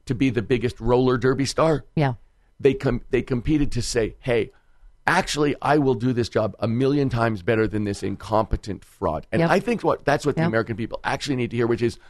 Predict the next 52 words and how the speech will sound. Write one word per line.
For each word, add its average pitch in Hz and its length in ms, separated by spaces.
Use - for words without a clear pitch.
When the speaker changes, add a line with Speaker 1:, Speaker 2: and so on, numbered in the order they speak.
Speaker 1:
a 117 80
better 170 640
vision 131 460
for 135 160
the 135 100
future. 139 360
To 175 140
heck 185 320
with 180 180
Donald 147 300
Trump. 123 240
Let's - 180
consign 147 560
him 139 180
to 120 80
the 101 120
garbage 120 580
Speaker 2:
Uh, 127 40
Speaker 1:
heap 123 120
he 120 100
d-, 104 140
belongs 107 480
on. - 180
Speaker 2:
Ana 240 240
Navarro 254 380
just 143 200
said 147 140
it 131 100
about 139 240
Puerto 214 200
Rico. 277 280
She 170 180
said, 165 260
"Bravo 254 300
to 277 60
the 240 80
people 208 260
of 175 60
Puerto 180 220
Rico 208 280
for, 175 340
for 196 160
refusing 196 640
to 175 80
be 156 100
governed 151 360
by 175 100
a 165 60
corrupt, 180 480
incompetent, 175 640
offensive 156 560
jerk. 185 440